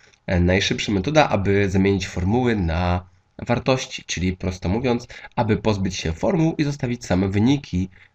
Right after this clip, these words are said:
które te formuły wyliczają. Jest ona przydatna przy kopiowaniu komórek z formułami, jak również bardzo wygodna przy kopiowaniu, e, komórek, jeżeli chcemy pominąć wygląd.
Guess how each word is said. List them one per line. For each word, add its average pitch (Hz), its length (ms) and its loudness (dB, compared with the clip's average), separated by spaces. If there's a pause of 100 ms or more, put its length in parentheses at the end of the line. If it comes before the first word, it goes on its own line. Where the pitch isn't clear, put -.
które 92 340 0
te 87 400 0 (160)
formuły 87 380 0
wyliczają. 90 460 -2 (720)
Jest 135 220 0
ona 107 140 4
przydatna 117 600 0 (220)
przy - 220 -4
kopiowaniu 98 520 0 (120)
komórek 92 440 0
z - 60 -12
formułami, 160 580 2 (360)
jak - 160 -4
również 185 420 2
bardzo 127 280 2
wygodna 117 420 2
przy 104 420 0
kopiowaniu, 98 680 2 (520)
e, 87 280 2
komórek, 104 500 2
jeżeli 147 240 4
chcemy 120 260 0
pominąć 104 380 2
wygląd. 95 460 -2